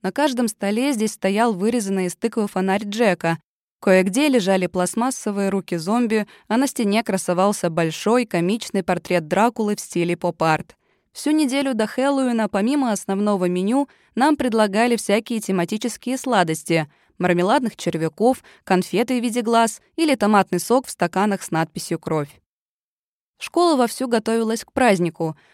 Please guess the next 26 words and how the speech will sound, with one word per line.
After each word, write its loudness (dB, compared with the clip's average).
Многие 2
ходили -2
в -8
свитерах -2
или -2
худи -4
с -6
осенними -2
принтами, 0
надевали 2
резиновые 0
маски -2
упырей, -2
вампиров, 0
вурдалаков -2
и -6
прочей -2
нечисти. -2
Но -2
я, 2
конечно, -4
всегда 0
отдавала 2
предпочтение -4
маскам -2
Крика, -2